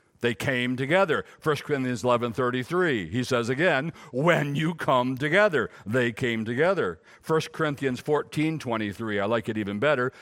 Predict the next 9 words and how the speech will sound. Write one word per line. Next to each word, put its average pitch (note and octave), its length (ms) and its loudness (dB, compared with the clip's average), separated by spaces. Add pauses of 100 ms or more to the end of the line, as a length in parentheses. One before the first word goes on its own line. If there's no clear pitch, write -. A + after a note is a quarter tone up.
He A#2+ 120 -4
says, B2+ 340 0 (100)
"If F#3 300 2
therefore C#3 1120 -2 (1040)
the C3 240 2
whole C4 920 8
church - 880 2 (380)
comes G#3 420 4
together," G3 640 2